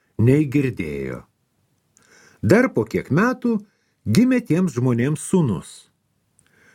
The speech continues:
Kai jis užaugo, tėvai jam papasakojo, kad jo tris seseris kažin kas pagrobė. Sūnus sako: „Žinot ką, tėvai,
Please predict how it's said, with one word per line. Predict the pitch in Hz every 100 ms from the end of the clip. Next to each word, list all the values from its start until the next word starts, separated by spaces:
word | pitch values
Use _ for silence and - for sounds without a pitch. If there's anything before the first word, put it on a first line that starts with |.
| _
Kai | - 151
jis | 131 123
užaugo, | 104 104 113 143 185 208 - _ _ -
tėvai | 127 123 135
jam | 143 151
papasakojo, | 180 185 214 127 110 95 92 85 73 _ _ -
kad | 120 117
jo | 143 165
tris | - 123 127
seseris | - 156 202 202 208 208 - - _ _ -
kažin | 135 120 127 110
kas | 160 - - _ _ _ -
pagrobė. | 139 123 113 85 76 71 67 - _ _ _ _ _ -
Sūnus | - 135 131 147
sako: | - 92 82 76 69 _ _ _ _ -
„Žinot | 101 226 247 214 -
ką, | 117 -
tėvai, | - 107 90 73